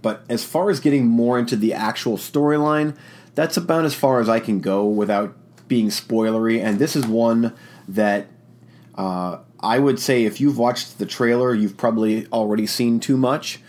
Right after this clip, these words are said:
Uh, so don't read up on it. Don't even, in my opinion, is don't watch the trailer. Just watch the movie. Uh, okay, so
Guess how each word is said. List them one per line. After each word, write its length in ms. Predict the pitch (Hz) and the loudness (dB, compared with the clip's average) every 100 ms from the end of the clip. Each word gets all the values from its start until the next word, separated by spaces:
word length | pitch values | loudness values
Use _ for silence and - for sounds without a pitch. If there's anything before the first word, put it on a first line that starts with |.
| - - - - | -20 -20 -20 -6
Uh, 320 | 107 101 101 | -2 0 -2
so 260 | 104 131 107 | -2 0 0
don't 420 | 104 127 131 135 - | 2 2 2 -2 -10
read 260 | - 131 135 | -2 2 4
up 140 | 139 | 4
on 400 | 139 135 131 135 | 2 2 2 2
it. 180 | 139 117 | 0 0
Don't 240 | 117 120 - - | -2 -2 -6 -8
even, 380 | 135 120 110 104 104 | -4 -2 -2 -6 -12
in 340 | 104 113 113 | -8 -6 -4
my 180 | 107 110 | -2 -2
opinion, 280 | 131 143 143 | 0 0 2
is 120 | 113 | 2
don't 160 | 98 110 | 0 0
watch 220 | 107 104 | 0 -2
the 80 | 107 | -6
trailer. 340 | - 117 90 | -4 -2 -2
Just 220 | 87 107 92 | -4 -8 -6
watch 320 | 92 98 - | -4 -4 -6
the 60 | |
movie. 400 | 87 92 87 65 - - - - - - - | -4 -4 -4 -10 -16 -20 -20 -20 -20 -20 -12
Uh, 320 | 90 87 78 | -10 -8 -4
okay, 400 | 139 139 143 101 | -2 0 0 0
so 480 | - - 151 104 - | -4 -2 0 0 -4